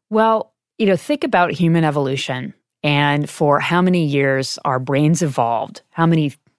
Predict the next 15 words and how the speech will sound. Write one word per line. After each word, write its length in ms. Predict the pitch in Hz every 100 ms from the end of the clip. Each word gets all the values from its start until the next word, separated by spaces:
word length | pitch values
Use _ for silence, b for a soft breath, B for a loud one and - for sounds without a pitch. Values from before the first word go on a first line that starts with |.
| _
thousands, 600 | 139 170 156 160 143 123 -
tens 320 | 175 170 180
of 80 | 160
thousands 420 | 151 147 156 147
of 80 | 147
years 260 | 143 135
our 100 | 151
brains 400 | 156 156 156 156
evolved 440 | 147 147 135 135 139 B B B B
without 480 | 160 160 156 139 -
screens. 520 | - 135 123 - - _ _ _ _ _ _ _ -
In 500 | 151 147 147 147 131 _ _ _
the 60 | -
caveman 480 | 185 208 220 214 180
era, 380 | 147 147 147